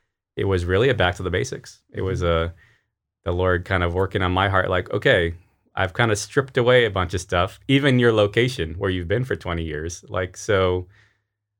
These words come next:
Speaker 1: let me build you back up, and let's, let's get rid of some of the stuff you don't"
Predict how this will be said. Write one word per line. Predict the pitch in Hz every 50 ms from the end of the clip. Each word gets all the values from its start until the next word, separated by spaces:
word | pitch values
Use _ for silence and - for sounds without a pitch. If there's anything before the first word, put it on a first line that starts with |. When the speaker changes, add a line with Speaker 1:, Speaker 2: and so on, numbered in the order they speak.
| _ _ _ _ _ _ _ _ _ _ _ _ _ _ _ _ _ _ _ _
Speaker 1:
let | - 110 107 107 110 127
me | 117 107 107
build | 98 104 104 104 101 95
you | 98 87
back | 92 92 92 87 - -
up, | 104 101 101 - - -
and | - 95 90 87 90 92 - 104
let's, | 101 110 104 - - - _
let's | - 120 117 -
get | - - 120 113
rid | 117 120 127
of | 123 117 -
some | - - 120 117
of | 110
the | 107 104
stuff | - - 120 113 - -
you | 107 101
don't" | 98 107 101 101 101